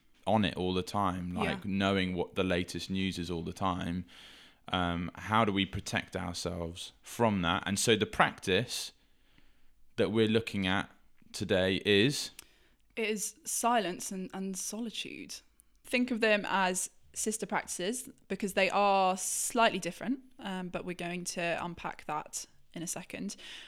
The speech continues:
Speaker 2: But in a, in a nutshell, they are moments of intentional time in the quiet to be alone with yourself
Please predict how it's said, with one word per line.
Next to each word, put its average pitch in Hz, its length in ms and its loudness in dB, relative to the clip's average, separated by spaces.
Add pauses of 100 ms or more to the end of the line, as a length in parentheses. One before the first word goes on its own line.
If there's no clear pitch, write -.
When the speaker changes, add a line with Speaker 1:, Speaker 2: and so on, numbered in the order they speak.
(400)
Speaker 2:
But 214 320 6
in 240 100 6
a, 214 220 4
in 220 100 2
a 190 80 2
nutshell, 165 800 -4
they 190 500 4
are 160 380 0
moments 170 360 -2
of 175 60 -10
intentional 196 580 -2
time 160 480 -4
in 175 120 -6
the 175 60 -6
quiet 160 500 -4
to - 100 -8
be 170 140 2
alone 170 420 0
with 175 160 -4
yourself 170 560 -4